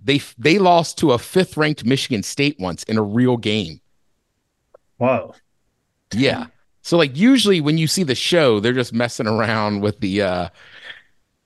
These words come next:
Speaker 1: with the, with the Generals, the Washington Generals. But yeah,
Speaker 2: Right.
Speaker 1: they, like, they,
Speaker 2: So these
Speaker 1: they
Speaker 2: guys
Speaker 1: used to
Speaker 2: are
Speaker 1: go out
Speaker 2: legit.
Speaker 1: Yeah, they'll go out and play real teams.
Speaker 2: Damn, that's so cool.
Speaker 1: Dude, I'm telling you,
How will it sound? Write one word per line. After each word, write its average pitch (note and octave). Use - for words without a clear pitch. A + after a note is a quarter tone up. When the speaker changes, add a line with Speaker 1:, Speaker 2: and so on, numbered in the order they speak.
Speaker 1:
with A#2+
the, G#2
with A#2
the G2+
Generals, C3+
the G#2+
Washington A2
Generals. F2
But B2
yeah, A#2
Speaker 2:
Right. G#2+
Speaker 1:
they, C#3+
like, A#2+
they, E3
Speaker 2:
So E3
these E3+
Speaker 1:
they A3
Speaker 2:
guys A#2
Speaker 1:
used G#2+
to D#3+
Speaker 2:
are -
Speaker 1:
go D3
out D3
Speaker 2:
legit. G2
Speaker 1:
Yeah, C#3
they'll B2
go E3
out C3
and F#2
play A#2+
real G#2
teams. -
Speaker 2:
Damn, B2
that's D3+
so F3+
cool. A#2
Speaker 1:
Dude, A3
I'm -
telling C3+
you, D#2+